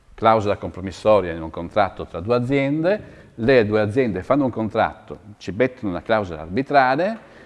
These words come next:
e cioè dicono: "Quando litighiamo non andiamo dal, dal giudice civile perché ci mette dieci anni e ci costa un sacco di soldi." E, e risolviamo la questione di fronte a un collegio arbitrale. Il collegio arbitrale come è composto?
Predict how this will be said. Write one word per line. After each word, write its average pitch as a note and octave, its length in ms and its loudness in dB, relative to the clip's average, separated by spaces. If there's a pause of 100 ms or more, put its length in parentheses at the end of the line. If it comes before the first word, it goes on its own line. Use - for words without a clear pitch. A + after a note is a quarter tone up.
(160)
e F#2+ 120 -4
cioè A#2 240 4
dicono: F#2 460 -2
"Quando A2+ 480 4
litighiamo G#2+ 640 2
non F2+ 140 -4
andiamo A#2 420 2
dal, F2+ 340 -2
dal F2 120 -4
giudice G2 280 -4
civile B2+ 360 0
perché - 180 -8
ci E2 60 -10
mette E2 200 -8
dieci D#2+ 240 -8
anni G2+ 180 0
e - 40 -6
ci E2+ 100 -14
costa D#2+ 200 -12
un E2 60 -16
sacco E2+ 200 -12
di C#2+ 100 -12
soldi." C#2+ 480 -14 (600)
E, B2 120 -2
e A#2 400 0 (460)
risolviamo C#3+ 580 4
la G2 120 -2
questione F#3+ 520 -2
di D3 100 2
fronte C3+ 240 -2
a B2 40 0
un G#2 60 -2
collegio F#2 300 -4
arbitrale. D2 520 -12
Il D#2+ 80 -20
collegio D3+ 340 2
arbitrale C#3+ 400 0
come G2+ 200 -4
è - 20 -8
composto? D2 600 -10